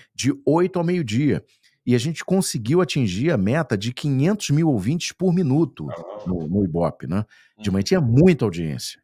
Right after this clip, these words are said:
Speaker 1: Tinha
Speaker 2: É.
Speaker 1: mu-, a gente brigava com o padre Marcelo Rossi na, na, brigava no bom sentido, né?
Speaker 2: <laughs>
Speaker 1: Na, na
Speaker 2: Na audiência.
Speaker 1: noventa e oito.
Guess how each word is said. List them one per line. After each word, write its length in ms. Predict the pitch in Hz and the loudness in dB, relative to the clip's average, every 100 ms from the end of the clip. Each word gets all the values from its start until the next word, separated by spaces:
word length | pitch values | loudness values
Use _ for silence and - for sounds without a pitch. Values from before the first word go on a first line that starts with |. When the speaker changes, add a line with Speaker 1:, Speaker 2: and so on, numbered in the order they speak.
| - | -8
Speaker 1:
Tinha 140 | 160 | -4
Speaker 2:
É. 20 | |
Speaker 1:
mu-, 200 | 151 113 | 0 0
a 40 | 135 | 0
gente 240 | 127 - | -2 -2
brigava 480 | 208 147 127 190 220 | -4 2 4 4 0
com 440 | - 208 147 107 | -2 0 2 0
o 60 | 85 | 2
padre 300 | 139 143 135 | 2 4 2
Marcelo 400 | 110 - 120 107 | 0 0 0 2
Rossi 400 | 101 113 - - - - _ - | 4 2 2 -10 -20 -20 _ 0
na, 320 | 92 85 78 | 2 2 0
na, 340 | 80 78 64 - _ _ | 0 -2 -4 -10 _ _
brigava 360 | - 90 98 123 | 0 4 6 6
no 80 | 127 | 4
bom 160 | 135 | 2
sentido, 500 | 143 117 - 110 80 - - - | 2 0 2 2 0 -4 -14 -2
né? 220 | 202 110 | 2 2
Speaker 2:
<laughs> 420 | 156 127 - 117 | 2 0 0 0
Speaker 1:
Na, 120 | 117 110 | 2 0
na 100 | - - _ - - | -2 -10 _ -8 2
Speaker 2:
Na 120 | 117 | 4
audiência. 80 | 120 | 6
Speaker 1:
noventa 300 | 120 156 - | 6 4 2
e 100 | 107 | 2
oito. 180 | 127 110 | 4 2